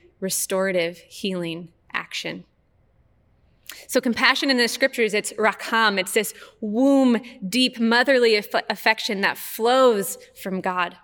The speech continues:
And compassion in the scriptures is splagnizomai. It's this intestine level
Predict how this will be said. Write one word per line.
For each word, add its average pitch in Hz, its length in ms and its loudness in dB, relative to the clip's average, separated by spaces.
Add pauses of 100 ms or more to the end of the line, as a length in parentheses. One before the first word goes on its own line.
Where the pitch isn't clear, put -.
(640)
And 214 140 -2
compassion 220 460 2
in 214 80 -2
the 208 80 -2
scriptures 214 480 -2
is 196 300 -2
splagnizomai. 202 920 0 (480)
It's 214 160 -2
this 214 300 0
intestine 226 960 0
level 196 480 2